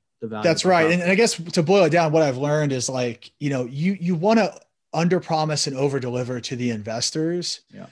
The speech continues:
Speaker 2: But you don't wanna do that with the property manager, because if you're under, under promising with them, they're just gonna under deliver. So you
Speaker 1: Correct.
Speaker 2: need to set a higher bar for them to, for them to achieve.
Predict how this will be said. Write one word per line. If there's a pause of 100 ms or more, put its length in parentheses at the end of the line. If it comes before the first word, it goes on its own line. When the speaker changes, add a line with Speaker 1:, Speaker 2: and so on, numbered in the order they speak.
(220)
Speaker 2:
But
you
don't
wanna
do
that
with
the
property
manager,
because
if
you're
under, (120)
under
promising
with
them,
they're
just
gonna
under
deliver. (160)
So
you
Speaker 1:
Correct.
Speaker 2:
need
to
set
a
higher
bar (200)
for
them
to, (280)
for
them
to
achieve.